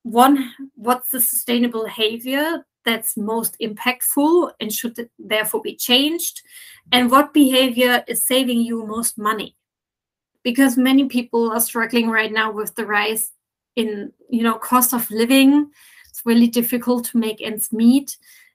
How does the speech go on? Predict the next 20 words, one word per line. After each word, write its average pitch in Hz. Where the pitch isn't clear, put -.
And 233
businesses 262
are 226
not 254
really 240
able 220
to 233
increase 226
the -
salaries, 269
to 233
not 226
go 233
more 233
into 233
the 214
spiral 220
of 202
rising 214
costs. -